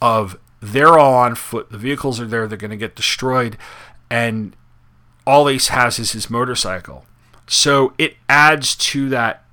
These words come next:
tension that they need. But a lot of that sequence really is theme park stunt show. We get a lot of toy commercial glory shots,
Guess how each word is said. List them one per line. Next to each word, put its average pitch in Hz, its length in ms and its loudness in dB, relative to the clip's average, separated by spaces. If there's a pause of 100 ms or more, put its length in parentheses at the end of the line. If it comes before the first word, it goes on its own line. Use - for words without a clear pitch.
(280)
tension 120 580 -6
that 98 220 -10
they 113 140 -8
need. 104 500 -10 (840)
But 196 480 4
a 123 140 -10
lot 131 260 0
of 139 80 0
that 131 160 -2
sequence 127 460 -6
really 113 360 -8
is 120 240 -6
theme 110 300 -8
park 104 320 -4
stunt - 340 -6
show. 78 340 -8 (600)
We 117 80 -6
get 110 180 -4
a 104 60 -4
lot 110 380 2
of 135 80 -2
toy 139 220 0
commercial 131 400 -4
glory 113 340 -2
shots, - 640 -4